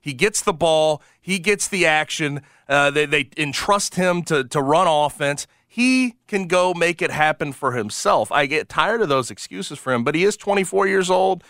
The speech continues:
He's added to his bag every single offseason, so we'll see where it goes for him. But I, the style of play and the lulls he has, I mean, it, it's hard to, it's hard to not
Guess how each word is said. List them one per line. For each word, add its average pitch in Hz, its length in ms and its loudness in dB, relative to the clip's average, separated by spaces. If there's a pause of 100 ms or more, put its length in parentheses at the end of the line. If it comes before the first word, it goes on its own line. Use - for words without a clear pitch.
(180)
He's 131 180 -2
added 175 300 4
to 190 100 2
his 170 120 0
bag 170 340 2
every 170 260 -2
single 165 320 -2
offseason, 165 640 0 (380)
so 147 140 -6
we'll 160 100 2
see 185 160 2
where 170 160 4
it 127 60 -2
goes 147 260 2
for 120 160 -6
him. 107 140 -2
But 131 100 2
I, 139 160 2
the 123 140 -8
style 214 400 0
of 151 120 -4
play 170 420 2
and 139 100 -2
the 127 60 0
lulls 147 480 -2
he 117 140 -4
has, 101 440 -2 (500)
I 113 40 -12
mean, 123 180 2
it, 120 120 0
it's 123 180 -2
hard 175 440 0
to, 127 560 -2 (220)
it's 127 180 -6
hard 160 440 0
to 120 520 -2 (220)
not 135 420 2